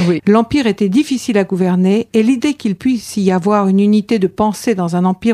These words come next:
Speaker 2: où l'on parlait dix-sept langues se délitait. Ce gouvernement viennois est devenu le mécène des artistes sécessionnistes, car ces derniers refusaient par leur regroupement le nationalisme fractionniste. Ils étaient,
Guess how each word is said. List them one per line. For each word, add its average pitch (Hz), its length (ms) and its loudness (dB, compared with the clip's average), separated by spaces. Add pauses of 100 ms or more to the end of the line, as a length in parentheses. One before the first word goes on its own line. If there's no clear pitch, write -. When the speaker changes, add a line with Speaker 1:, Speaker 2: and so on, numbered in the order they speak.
Speaker 2:
où 185 40 -4
l'on 175 140 0
parlait 175 280 -2
dix-sept 180 440 -4
langues 202 320 0 (260)
se - 180 -2
délitait. 175 640 -2 (680)
Ce - 180 -2
gouvernement 254 560 0
viennois 220 500 0
est 196 60 0
devenu 196 340 0
le 185 120 0
mécène 226 500 0
des 185 180 -2
artistes 180 640 -4
sécessionnistes, 190 1040 -2 (480)
car 269 180 0
ces 247 160 -2
derniers 196 600 0
refusaient 233 560 -2
par 190 200 -4
leur 185 300 -2
regroupement 190 960 -2 (380)
le 202 180 2
nationalisme 214 960 -2
fractionniste. - 960 -8 (720)
Ils 214 240 0
étaient, 214 500 0